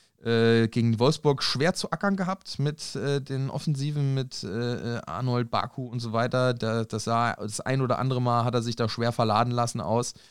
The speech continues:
Ähm, so brauchen wir für den offensiven Spielaufbau und ich glaub, mit Hasebe haben wir da jemanden, der auf Thuram, Player und so weiter da schon ein bisschen besser Acht geben kann.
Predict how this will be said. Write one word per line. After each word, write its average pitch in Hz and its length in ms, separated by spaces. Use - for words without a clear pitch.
Ähm, 110 800
so 117 380
brauchen 113 280
wir 120 300
für 117 440
den 113 120
offensiven 113 380
Spielaufbau 123 680
und 113 80
ich 110 80
glaub, 110 160
mit 110 140
Hasebe 104 360
haben 98 140
wir 101 80
da 95 80
jemanden, 98 540
der 98 260
auf 98 280
Thuram, 113 440
Player 117 520
und 110 100
so 107 120
weiter 104 400
da 107 120
schon 107 180
ein 101 40
bisschen 107 240
besser 98 400
Acht - 220
geben 92 220
kann. - 260